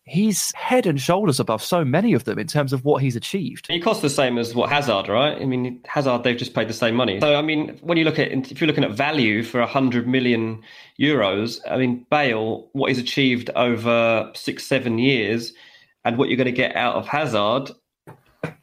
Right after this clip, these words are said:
Speaker 2: I don't think Hazard's gonna come close, to be honest. I mean, as Sam says, you know, uh,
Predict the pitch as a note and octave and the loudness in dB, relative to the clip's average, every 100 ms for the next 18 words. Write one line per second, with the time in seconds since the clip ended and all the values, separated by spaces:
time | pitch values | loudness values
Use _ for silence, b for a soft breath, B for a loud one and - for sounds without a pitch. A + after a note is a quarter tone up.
0 | - D#3+ F#3+ D#3 D3 C3+ C#3 C3+ C3 B2+ | -2 0 0 -2 -2 0 -2 2 2 2
1 | A#2+ B2 F3+ A#3+ - G#2 C3 C#3+ D#3+ - | 0 0 0 -2 -4 0 0 2 0 -2
2 | - C#3+ C#3+ C#3 C3+ - b b b D3 | 0 2 2 2 0 -4 b b b -2
3 | C#3 - - C#3 B2+ B2 D#3+ A2+ - A#2+ | -2 -8 0 0 0 2 2 2 0 2
4 | A#2+ - - _ _ _ - C3 B2 | 2 0 -12 _ _ _ -2 0 0